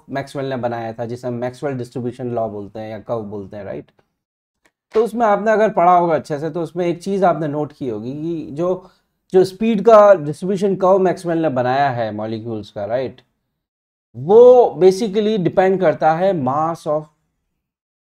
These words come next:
gas, राइट? तो यहाँ पे जो दो गैसेस गिवन है, हाइड्रोजन and ऑक्सीजन, उन दोनों के मास में बहुत ज़्यादा डिफरेंस है, राइट?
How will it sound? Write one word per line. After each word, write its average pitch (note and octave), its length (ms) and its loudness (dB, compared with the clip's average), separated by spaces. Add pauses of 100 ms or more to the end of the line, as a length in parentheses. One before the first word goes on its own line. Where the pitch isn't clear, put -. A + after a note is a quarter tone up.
(680)
gas, B2 400 -10 (100)
राइट? F3 260 -10 (880)
तो G3+ 40 2
यहाँ G#3+ 160 0
पे A#3+ 100 0
जो A#3+ 140 -2
दो A3 160 4
गैसेस D#3 420 -2
गिवन D3 360 -4
है, G#2+ 360 -12
हाइड्रोजन C#3 500 -6
and A#2 60 -10
ऑक्सीजन, G2+ 460 -18 (600)
उन G#3+ 140 -2
दोनों A3+ 200 0
के A3 80 0
मास F#3 280 -2
में G3 140 -4
बहुत D3+ 160 -2
ज़्यादा C#3 220 -4
डिफरेंस A2 440 -12
है, - 80 -20
राइट? A#2 200 -18